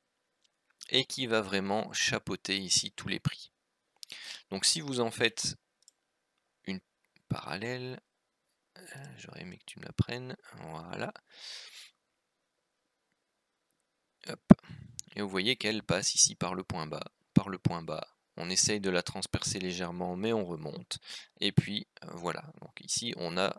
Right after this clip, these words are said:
le break de la borne haute et de ce canal, euh, de tendance baissière qui se fait ici.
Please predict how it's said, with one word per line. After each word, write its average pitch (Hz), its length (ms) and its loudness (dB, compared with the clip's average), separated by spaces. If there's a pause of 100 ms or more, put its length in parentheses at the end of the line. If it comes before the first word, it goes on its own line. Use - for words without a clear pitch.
le 90 160 -4
break - 560 4 (1500)
de 92 200 -2
la 120 160 6
borne 98 320 4
haute 87 500 2
et 113 140 0
de 101 140 -2
ce - 160 2
canal, 92 600 0 (160)
euh, 82 240 -4
de 95 140 0
tendance 82 440 -6
baissière - 580 4
qui - 160 -6
se - 160 2
fait - 180 -6
ici. - 300 -2